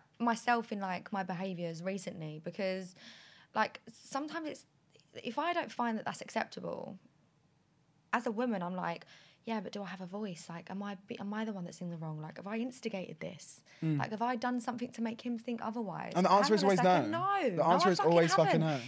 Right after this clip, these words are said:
Speaker 1: If I'm in a club and you're asking me to come home with you and I'm saying no,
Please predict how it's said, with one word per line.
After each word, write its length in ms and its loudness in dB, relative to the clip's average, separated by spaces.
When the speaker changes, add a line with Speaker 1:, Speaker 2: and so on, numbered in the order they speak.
Speaker 1:
If 120 -4
I'm 160 6
in 100 2
a 40 -2
club 420 4
and 80 -4
you're 120 2
asking 360 2
me 80 -2
to 80 -12
come 160 -4
home 200 0
with 140 -2
you 260 0
and 120 -4
I'm 140 0
saying 380 0
no, 320 2